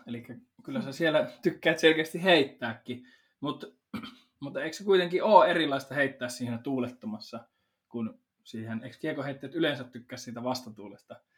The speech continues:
Speaker 2: Niin, tykkää kai. Mä en tiedä, siis toi on tosi moni kysyy aina sitä, että no, oliko hyvä tuuli ja näin, mutta musta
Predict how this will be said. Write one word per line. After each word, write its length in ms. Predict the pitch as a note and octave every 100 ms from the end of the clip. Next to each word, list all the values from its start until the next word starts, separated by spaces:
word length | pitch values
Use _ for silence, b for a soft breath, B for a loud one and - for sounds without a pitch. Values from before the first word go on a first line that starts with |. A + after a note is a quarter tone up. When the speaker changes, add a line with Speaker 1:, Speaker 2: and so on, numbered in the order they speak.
| -
Speaker 2:
Niin, 640 | C4+ B3+ A#3 A3+ A#3 - _ _ _ _ _
tykkää 480 | C4 A#3 - A3 A#3+
kai. 440 | A#3 G#3 G#3 G#3 _ _
Mä 220 | B3 A3+
en 120 | A3+
tiedä, 220 | A#3 A#3
siis 300 | A3+ A#3 - _ _
toi 120 | A3
on 220 | G#3+ G#3+ -
tosi 220 | - A#3 A#3
moni 220 | G#3+ G#3
kysyy 300 | G#3 A3+ F#3+
aina 180 | F3+ F#3+
sitä, 220 | - -
että 340 | - - - - _ _ _ _ _ _
no, 200 | G#3+ F3+
oliko 220 | F3+ F#3 F3+
hyvä 180 | F3 F3+
tuuli 300 | G#3 G3+ G#3
ja 100 | -
näin, 180 | -
mutta 220 | G#3+ G#3 G3+
musta 180 | G3